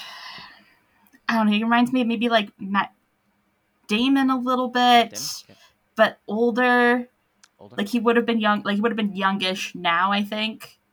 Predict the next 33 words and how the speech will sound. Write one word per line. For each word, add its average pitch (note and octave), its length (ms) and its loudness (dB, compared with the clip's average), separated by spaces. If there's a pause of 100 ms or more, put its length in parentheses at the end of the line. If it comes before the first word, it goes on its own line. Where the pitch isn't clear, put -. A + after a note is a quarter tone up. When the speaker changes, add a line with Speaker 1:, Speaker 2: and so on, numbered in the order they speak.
(200)
Speaker 1:
I'm G#3+ 140 2
sorry, E3 300 4
Speaker 2:
Like, D3 80 0
yo-, D3+ 80 -2
Speaker 1:
I G3+ 120 0
Speaker 2:
like, G#3 140 -4
Speaker 1:
have G#3 280 6
Speaker 2:
like, G3+ 60 -12 (300)
yo-, D#3 80 -6
like, D3 180 -8
youngish D3+ 420 -8
in C#3 80 -12
nineteen C3+ 340 -14
ninety B2+ 280 -14
is D3+ 100 -20
what D#3+ 100 -18
you're D3+ 60 -20
saying? F3 180 -10
Speaker 1:
Yeah. F#3 420 6 (180)
Speaker 2:
Okay. G#2+ 180 -18
Okay. - 60 -20 (580)
Speaker 1:
I'm A3 100 0
sorry, G3+ 260 4
I F#3+ 160 6
have G#3+ 120 2
no G3+ 140 0
idea G3+ 200 -2
what F#3 160 -4
his F#3+ 120 -8
name F3 240 -8
is, E3 220 -8
and F3 180 -4
I'm, E3+ 420 -6